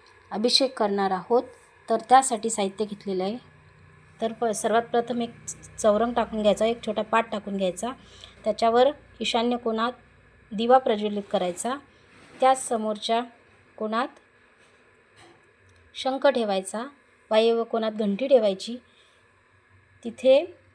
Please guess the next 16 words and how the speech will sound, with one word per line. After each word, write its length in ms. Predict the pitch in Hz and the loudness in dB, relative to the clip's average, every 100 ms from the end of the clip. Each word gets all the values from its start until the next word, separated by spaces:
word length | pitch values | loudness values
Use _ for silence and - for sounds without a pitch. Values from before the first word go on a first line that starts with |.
| _ _ _ _ _ - | _ _ _ _ _ -18
सुपारी 420 | - 226 233 254 | -14 2 4 4
ठेवायची 520 | 262 220 190 185 233 285 - - _ - - - - _ _ - | 2 0 -4 -8 -12 -14 -18 -20 _ -20 -20 -20 -20 _ _ -12
आणि 320 | 202 214 269 381 - _ _ _ _ - _ _ _ | -6 -4 -4 -8 -12 _ _ _ _ -20 _ _ _
हे 220 | 233 269 294 | 0 0 0
गणपती 340 | 226 214 214 220 | -6 -4 -6 -8
ठेवण्यासाठी 600 | 214 202 202 220 208 339 - _ _ _ _ - _ - | -8 -8 -8 -10 -8 -10 -12 _ _ _ _ -20 _ -6
तांदूळ 300 | 202 214 254 | -4 0 0
भरून 260 | 226 220 | 0 -2
ठेवलेली 480 | 214 202 185 196 220 | -4 -6 -8 -4 -2
एक 160 | 262 - | -2 0
प्लेट 280 | 285 277 - | 0 0 -4
ठेवायची. 500 | 214 175 160 - - _ _ _ _ _ _ _ _ _ _ _ _ _ _ _ _ _ _ _ _ _ _ _ _ - - - _ _ - | -6 -6 -6 -14 -18 _ _ _ _ _ _ _ _ _ _ _ _ _ _ _ _ _ _ _ _ _ _ _ _ -8 -8 -16 _ _ -8
त्याच्यानंतर 520 | 226 240 240 240 240 | -4 -4 -4 0 0
अभिषेकासाठी 720 | 220 233 247 233 247 226 233 | 0 -2 -4 -4 -2 -2 -4
साहित्य 440 | 226 208 208 233 | -4 -6 -4 -2
आहे 260 | 208 208 | -2 -4